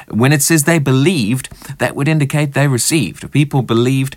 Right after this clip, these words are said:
and, and, and were baptized. That is, they acted on that belief. They received Jesus.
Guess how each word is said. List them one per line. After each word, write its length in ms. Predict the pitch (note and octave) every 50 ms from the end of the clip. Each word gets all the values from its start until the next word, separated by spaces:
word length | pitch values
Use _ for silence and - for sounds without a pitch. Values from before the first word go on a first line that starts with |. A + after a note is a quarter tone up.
| - - - - -
and, 180 | G#2+ G#2+ G#2 G2 -
and, 180 | G#2+ G2+ F#2+ -
and 180 | - A2 G#2 F#2
were 100 | G2 F#2
baptized. 760 | E2 F#2 A#2 C#3+ C3+ - - - - A#2 A#2+ A#2 A2 G#2+ -
That 180 | A2 A#2 B2 A#2
is, 120 | G#2 -
they 180 | A2 A2 A#2 G#2
acted 400 | A2 D3 - - - - A2+ G2+
on 160 | F#2 G2+ G2
that 180 | F2 F2 -
belief. 340 | - F2 F2+ G2 G2+ G2+ -
They 160 | - G2 A2+
received 640 | B2+ A#2+ A2 - - - - B2+ A#2+ A2 G2+ - -
Jesus. 680 | D#2 F#2+ A2+ A#2 G2+ - - - - - - - - -